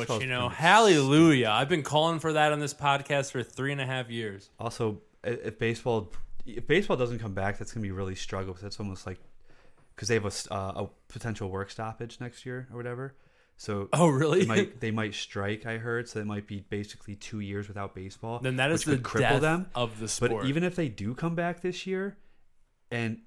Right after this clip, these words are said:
Speaker 1: and if hockey have some type of playoff style, you're gonna be playing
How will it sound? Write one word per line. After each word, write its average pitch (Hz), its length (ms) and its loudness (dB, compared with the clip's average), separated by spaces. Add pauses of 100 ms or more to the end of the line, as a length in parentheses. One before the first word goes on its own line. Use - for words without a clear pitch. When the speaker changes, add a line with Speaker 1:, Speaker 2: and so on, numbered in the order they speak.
Speaker 1:
and 110 140 -6
if 101 120 -4
hockey 120 360 -4
have 143 160 -6
some 151 160 -6
type 139 220 -6
of 139 80 -10
playoff 151 340 -6
style, 160 400 -6 (460)
you're 127 160 -6
gonna 185 120 0
be 180 120 -2
playing 151 300 -4